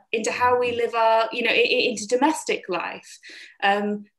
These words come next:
this, that kind of school closures, disruption to childcare have had a huge impact on families and the degree to which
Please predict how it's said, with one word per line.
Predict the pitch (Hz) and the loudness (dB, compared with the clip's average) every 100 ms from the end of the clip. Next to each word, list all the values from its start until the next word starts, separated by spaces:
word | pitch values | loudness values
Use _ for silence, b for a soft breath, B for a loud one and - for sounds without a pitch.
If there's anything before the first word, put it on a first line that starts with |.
| - | -6
this, | 196 196 - | -4 -4 -4
that | 202 | -4
kind | 202 | -2
of | 190 | -6
school | - 247 247 247 | -6 -4 -4 -2
closures, | 233 220 220 208 208 202 208 202 - | -2 0 0 -2 -2 -2 -4 -6 -6
disruption | 214 208 220 - - 208 | -6 -4 -6 -8 -10 -10
to | |
childcare | - - 202 208 214 - 180 180 | -12 -8 -6 -4 -4 -8 -8 -8
have | 202 | -8
had | 214 | -8
a | 214 | -8
huge | - 269 277 269 240 | -10 -6 -4 -4 -4
impact | 226 220 - 185 - - - | -8 -8 -8 -8 -10 -14 -6
on | 208 202 | -6 -6
families | 202 208 208 208 190 180 185 | -8 -8 -6 -8 -8 -10 -8
and | 196 | -6
the | |
degree | 196 202 226 262 269 | -6 -6 -8 -8 -6
to | - | -8
which | 196 196 254 320 _ - - - | -6 -2 -2 -4 _ -10 -10 -12